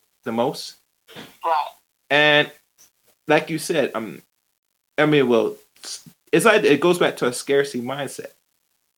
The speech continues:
Speaker 1: You know what I'm saying? They say, you
Speaker 2: Right.
Speaker 1: know, it, you, you say you don't wanna deal with this man because he acts and do like this and say, so if he's not suitable for you or any other black woman, then by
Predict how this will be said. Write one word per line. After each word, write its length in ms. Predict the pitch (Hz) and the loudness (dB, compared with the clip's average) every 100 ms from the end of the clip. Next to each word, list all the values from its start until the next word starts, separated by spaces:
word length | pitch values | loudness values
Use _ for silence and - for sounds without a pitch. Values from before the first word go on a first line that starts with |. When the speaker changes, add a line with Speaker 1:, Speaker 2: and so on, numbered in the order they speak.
| _ | _
Speaker 1:
You 60 | 120 | -6
know 0 | |
what 40 | |
I'm 40 | 120 | 0
saying? 260 | 139 160 175 _ - _ _ _ | 0 0 -4 _ -20 _ _ _
They 180 | 127 123 | 2 4
say, 160 | 147 | 6
you 40 | 139 | 6
Speaker 2:
Right. 120 | 135 135 131 | 6 4 0
Speaker 1:
know, 80 | - _ _ - - | -6 _ _ -20 4
it, 200 | 160 - | 4 6
you, 180 | 196 175 | 2 -4
you 220 | - 185 | -4 -4
say 180 | 196 214 | 2 2
you 100 | 202 | 4
don't 80 | 196 | 4
wanna 160 | 185 147 | 2 2
deal 140 | 160 | 0
with 80 | 151 | 0
this 60 | 151 | -2
man 100 | 135 | -4
because 240 | - 135 | -4 -6
he 160 | 135 127 _ _ _ - | -6 -6 _ _ _ 0
acts 360 | 135 - - 120 | 2 0 -8 -8
and 140 | 117 - _ | -8 -12 _
do 200 | 131 139 | -2 2
like 240 | 127 117 120 | 4 2 4
this 220 | 135 - | 2 0
and 80 | - | -4
say, 240 | 120 120 - - | -4 -4 -8 -18
so 260 | - 190 165 | 2 6 6
if 80 | 170 | 4
he's 220 | 214 208 | 0 2
not 180 | 208 175 | 0 2
suitable 280 | - 160 147 | 0 0 0
for 420 | - 139 123 110 | 2 4 4 4
you 440 | 113 143 147 175 - - | 0 0 2 0 -6 0
or 260 | 113 113 - | 2 2 0
any 160 | 127 | -4
other 120 | 135 | -4
black 280 | 123 107 107 | -2 -4 -4
woman, 220 | 104 104 - _ _ _ _ _ _ - | -10 -12 -16 _ _ _ _ _ _ 0
then 320 | 135 135 127 | 4 4 0
by 320 | 92 110 113 | 2 2 2